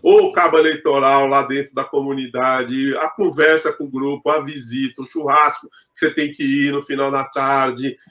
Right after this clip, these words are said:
a cartilha que você precisa distribuir, suas propostas. Mas veja só,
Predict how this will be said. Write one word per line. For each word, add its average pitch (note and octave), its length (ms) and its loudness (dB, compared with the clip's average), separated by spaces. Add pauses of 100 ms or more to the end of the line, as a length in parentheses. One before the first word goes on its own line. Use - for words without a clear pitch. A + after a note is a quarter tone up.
a D#3 240 2
cartilha E3+ 680 -2
que D3+ 60 -14
você D#3 140 -6
precisa D#3 300 -10
distribuir, C#3 580 -12
suas D3+ 300 -4
propostas. C#3+ 580 -4 (280)
Mas C#3+ 180 0
veja A3+ 280 4
só, A#2 340 -6